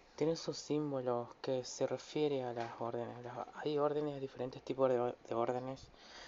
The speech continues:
Está la orden Rosacruz. La Rosacruz se encarga sobre la espiritualidad, el crecimiento personal y esas cosas. Aparte también está la metafísica,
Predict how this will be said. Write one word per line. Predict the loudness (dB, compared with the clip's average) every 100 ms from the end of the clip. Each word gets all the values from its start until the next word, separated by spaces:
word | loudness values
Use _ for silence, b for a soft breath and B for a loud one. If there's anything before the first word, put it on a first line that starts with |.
| B B -14
Está | -10 -6 -2
la | 2
orden | 4 4 4
Rosacruz. | 0 -2 -2 -2 -2 -6 -18 -20 -20 -20 -20 -20 -18 -6
La | -2
Rosacruz | -2 -2 -4 -4 -4 -6
se | -6
encarga | -6 -4 -2 -2
sobre | -4 -4 -4
la | -6
espiritualidad, | -6 -6 -2 -4 -2 -2 -2 -4
el |
crecimiento | -4 -4 -4 -8 -8 -10
personal | -10 -6 -4 -2 -2 -2
y | -2
esas | -2 -6
cosas. | -10 -10 -8 -10 -14 B B B B -20 -10
Aparte | -4 -2 2
también | 2 2 2
está | 0 0
la |
metafísica, | 0 0 -2 -2 -2 -2 -4 -2 0 0